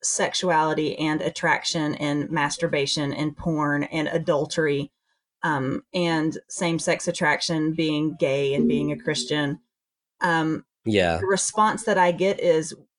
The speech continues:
Speaker 1: "It's just not proper to talk about such things in public. Like, some things are between you and God." And I've heard that repeatedly. And I always want to immediately just, like, do a cut and paste from the Bible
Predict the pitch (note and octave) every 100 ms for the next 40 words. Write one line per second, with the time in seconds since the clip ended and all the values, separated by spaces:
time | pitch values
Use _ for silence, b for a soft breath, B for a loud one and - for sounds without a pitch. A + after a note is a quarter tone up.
0 | _ F#3 - - - B3+ G3 E3+ - E3
1 | A#3 F#4 F#3+ - A3+ - - - - -
2 | - B2 - A2+ D3 G3+ C#4 - - E3+
3 | C#3+ - G#3+ C#4+ D#4+ A#3 F3 F#3 E3+ F#3
4 | E3 D3 F3 F#3 D3 F3+ D#3+ - - -
5 | F3 E3+ - _ F3 G3 G3 - A3 F#3
6 | D#3+ - F3 E3+ E3+ - - D#4+ E4+ A#3+
7 | D3 C#3+ F#3+ _ _ _ _ _ _ -
8 | G#3 G#3+ - G#3+ A#3 D4+ G4 D4 A#3 A#3
9 | G#3 F#3+ G#3 G#3+ B3 G3 G3+ F3+ F#3 F3
10 | E3+ D#3+ F3 G3 F3+ - A3+ - A#3 G#3
11 | F3+ - G3 F#3+ E3+ D#3 D#3+ D#3+ D#3+